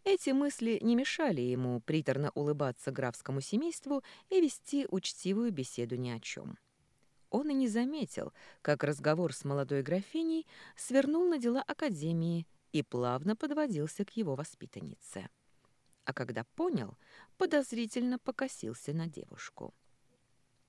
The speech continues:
«Представляю, как вам тяжело с этой невежей и грубиянкой», с сочувствием смотрела на него молодая Лейра. «М-да»,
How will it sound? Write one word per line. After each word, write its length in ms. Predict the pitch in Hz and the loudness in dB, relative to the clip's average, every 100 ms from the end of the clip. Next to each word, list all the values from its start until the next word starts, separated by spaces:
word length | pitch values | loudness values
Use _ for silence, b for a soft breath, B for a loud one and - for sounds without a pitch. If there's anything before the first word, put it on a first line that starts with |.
| _ _ B B B _ | _ _ B B B _
«Представляю, 840 | - 330 - - 254 233 285 302 202 | 2 2 2 0 2 4 4 4 4
как 240 | 220 196 | 2 2
вам 160 | 208 202 | 4 4
тяжело 460 | 220 202 220 277 | 4 4 4 4
с 100 | 311 | 2
этой 200 | 214 196 | 2 4
невежей 600 | 190 202 180 311 285 208 | 6 6 6 2 4 4
и 40 | 190 | 4
грубиянкой», 920 | 175 180 170 151 170 143 139 143 135 - _ _ _ _ _ | 4 2 2 2 2 2 2 0 -2 -8 _ _ _ _ _
с 200 | - - | -18 -2
сочувствием 720 | 403 - 156 139 - 135 131 | -2 0 -4 -4 -4 -2 0
смотрела 580 | - 151 151 151 143 139 | -2 -4 -2 -2 0 -2
на 80 | 139 | -2
него 300 | 139 123 139 | -2 -2 0
молодая 460 | 254 165 117 127 139 | 0 0 -2 -6 -6
Лейра. 420 | 107 - - - _ _ _ _ _ _ _ _ b b b b _ | -10 -12 -12 -14 _ _ _ _ _ _ _ _ b b b b _
«М-да», 800 | 196 208 233 240 262 226 220 | 4 6 4 4 4 4 6